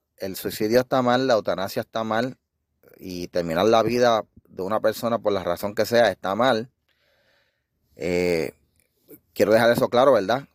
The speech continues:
Pero Canadá no lo ve así. Canadá dice que ese servicio debe ser accesible a todos. Incluso la última vez lo dicen, dicen que lo quieren ampliar. Están haciendo encuestas porque lo quieren ampliar a las personas que están viviendo en extrema pobreza y no tienen hogares.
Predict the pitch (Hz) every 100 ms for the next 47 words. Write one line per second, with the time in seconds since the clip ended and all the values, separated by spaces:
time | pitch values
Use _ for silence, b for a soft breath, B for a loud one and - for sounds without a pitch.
0 | _ 113 110 - 139 185 170 147 117 117
1 | 135 143 156 151 - 139 113 123 151 156
2 | 139 165 208 165 123 131 139 135 139 131
3 | 135 143 135 147 131 135 139 139 214 208
4 | 143 180 - 170 135 165 156 156 233 180
5 | 139 117 104 104 120 160 139 110 127 175
6 | 160 131 120 123 156 147 127 139 143 120
7 | 101 117 143 165 175 151 156 208 151 123
8 | 113 107 107 135 151 143 151 196 147 -
9 | 113 - 185 180 - b b b b 120
10 | 123 127 143 147 170 190 180 147 - 139
11 | 151 156 156 151 180 202 170 135 120 123
12 | 156 165 160 117 90 82 92